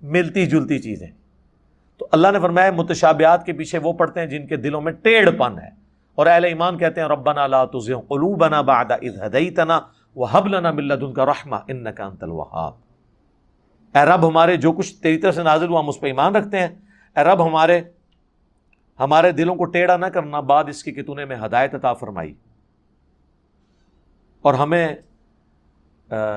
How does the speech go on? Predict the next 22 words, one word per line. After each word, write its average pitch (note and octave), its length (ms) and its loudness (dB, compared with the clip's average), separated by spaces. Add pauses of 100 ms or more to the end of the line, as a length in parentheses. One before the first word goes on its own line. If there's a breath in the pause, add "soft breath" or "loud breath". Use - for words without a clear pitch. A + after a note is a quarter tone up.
(400)
اپنی D#3+ 240 -4
طرف E3 220 0
سے D#3 120 0
رحمت D#3+ 300 0
عطا C#3+ 240 4
فرما، C3+ 320 0
اے C3 140 0
عطا B2 340 0
فرمانے G2 420 -10
والے۔ D2 280 -10 (600)
اہل D3 180 2
ایمان C#3 280 -2
کی B2 120 -4
روش G2+ 280 -6
یہ F2+ 120 -16
ہے۔ - 160 -20 (220)
تو E3+ 80 -2
متشابہات، E3+ 600 4 (220)
اللہ F#3 200 6
عرش G3 440 2
پہ D#3 160 4
ہے، C3 160 0